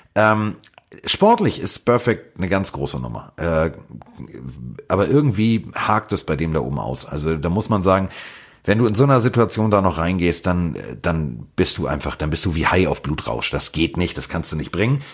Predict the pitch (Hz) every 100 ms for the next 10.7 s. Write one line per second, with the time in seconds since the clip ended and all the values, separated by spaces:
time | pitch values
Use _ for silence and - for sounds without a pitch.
0 | - - _ 107 110 110 110 107 - 101
1 | 123 123 151 160 143 107 120 113 120 113
2 | 113 117 123 120 - 98 - 107 107 -
3 | - 90 95 98 95 - - - - _
4 | _ _ - 110 110 165 - 135 127 147
5 | 139 80 - 82 85 80 85 87 107 120
6 | 110 104 104 110 82 87 - - - 110
7 | 101 101 90 107 104 101 - - 62 73
8 | 107 127 147 147 135 127 120 104 85 117
9 | 131 131 - 113 107 98 - 123 123 120
10 | 107 98 110 107 113 104